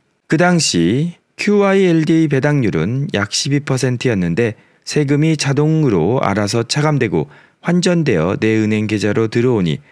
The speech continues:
신기할 따름이었다. 역시 실제로 실행해 봐야 한다. 의심하고 고민만 하면 좋은 투자 기회를 놓친다. 그 이후 미국 월배당 이티에프 종목에 대해 꾸준히 공부하였고 어떠한 리스크를 갖고 있는지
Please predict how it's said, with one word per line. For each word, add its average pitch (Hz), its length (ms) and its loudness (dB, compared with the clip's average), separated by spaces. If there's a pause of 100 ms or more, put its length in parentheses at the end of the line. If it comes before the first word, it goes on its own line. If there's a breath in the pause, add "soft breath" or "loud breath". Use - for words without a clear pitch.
(120)
신기할 110 480 -4
따름이었다. 110 720 -4 (1080)
역시 123 280 -2
실제로 127 680 0
실행해 160 400 0
봐야 123 240 0
한다. 92 320 -4 (380 soft breath)
의심하고 170 560 0
고민만 147 520 0
하면 120 460 0
좋은 101 300 -2
투자 107 300 -4
기회를 87 400 -2
놓친다. 98 520 -4 (440)
그 156 220 2
이후 131 540 2
미국 151 400 2
월배당 151 480 2
이티에프 139 540 -2
종목에 127 420 0
대해 110 480 0
꾸준히 117 380 -2
공부하였고 110 800 -2 (240 soft breath)
어떠한 123 480 -2
리스크를 123 480 -2
갖고 117 340 -2
있는지 120 640 -2